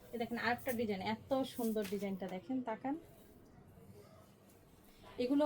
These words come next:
মোবাইলের চেয়ে কাছ থেকে দেখলে আরো বেশি সুন্দর, কারণ আমরা মোবাইলে এত এডিট করতে পারি না, এত কিছু বুঝিও না, এত কিছু করিও না, শুধু ভিডিও করে কখন ছাড়বো ওই ধান্দায় থাকি।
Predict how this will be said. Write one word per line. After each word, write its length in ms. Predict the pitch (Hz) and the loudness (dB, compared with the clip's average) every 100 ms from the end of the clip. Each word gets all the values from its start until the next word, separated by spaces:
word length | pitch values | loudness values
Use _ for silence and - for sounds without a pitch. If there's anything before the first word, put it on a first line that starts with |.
| 277 | 8
মোবাইলের 340 | 240 247 254 269 | 8 8 6 6
চেয়ে 140 | 285 269 | 4 4
কাছ 120 | 233 - | 2 0
থেকে 140 | 247 269 247 | -2 4 4
দেখলে 180 | 247 233 | 4 2
আরো 100 | 220 196 | 4 2
বেশি 160 | - 233 | 0 -2
সুন্দর, 280 | 208 180 175 - - - - - - - - | -4 -4 -6 -12 -20 -20 -20 -20 -20 -20 -4
কারণ 160 | 233 233 | -2 2
আমরা 140 | 247 254 247 | 4 4 6
মোবাইলে 240 | 262 269 254 | 8 8 6
এত 80 | 262 - - - - - - - 254 | 4 2 -2 -20 -20 -20 -20 -12 -6
এডিট 180 | 262 - | -6 0
করতে 180 | 247 220 | 0 0
পারি 140 | 202 190 | -4 -6
না, 60 | 190 - - 240 | -10 -14 -10 -6
এত 80 | 262 254 | -4 -4
কিছু 160 | 254 220 226 | -6 -6 -6
বুঝিও 280 | 220 262 269 | -4 -2 -2
না, 40 | 302 - - - | -4 -10 -20 -4
এত 80 | 247 254 | 0 0
কিছু 140 | 254 240 | 0 6
করিও 180 | 240 240 | 6 6
না, 60 | 202 196 | 2 0
শুধু 140 | 240 214 | 0 0
ভিডিও 200 | 226 269 269 | 2 4 8
করে 120 | 262 254 | 8 8
কখন 160 | 262 240 | 6 6
ছাড়বো 220 | 240 240 233 | 8 8 8
ওই 40 | 208 | 8
ধান্দায় 260 | 202 196 196 | 4 2 2
থাকি। 180 | 202 | -2